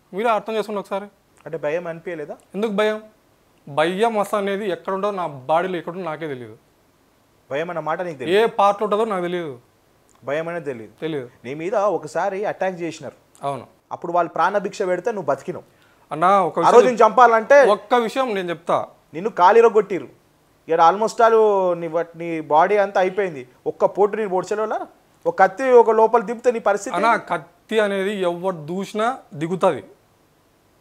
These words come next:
Speaker 1: ఏ గొడ్డలు అనేది ఎవడెత్తినా నరుకుతుంది. అది వద్దనే మేము దూరంగా ఉన్నాం.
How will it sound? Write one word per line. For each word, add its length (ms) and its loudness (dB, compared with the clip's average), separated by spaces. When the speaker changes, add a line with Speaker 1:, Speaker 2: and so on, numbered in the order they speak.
Speaker 1:
ఏ 140 -2
గొడ్డలు 260 0
అనేది 280 0
ఎవడెత్తినా 460 0
నరుకుతుంది. 420 -4
అది 380 -6
వద్దనే 480 0
మేము 140 -2
దూరంగా 280 -2
ఉన్నాం. 220 -10